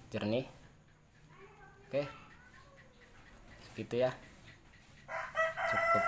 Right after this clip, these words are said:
jernih banget. Ini rekomendasi buat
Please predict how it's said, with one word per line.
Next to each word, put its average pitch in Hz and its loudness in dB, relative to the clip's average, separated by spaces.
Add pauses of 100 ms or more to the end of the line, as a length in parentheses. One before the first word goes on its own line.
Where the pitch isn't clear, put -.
jernih 101 2
banget. 107 6 (560)
Ini 110 -4
rekomendasi 113 2 (1200)
buat 92 -4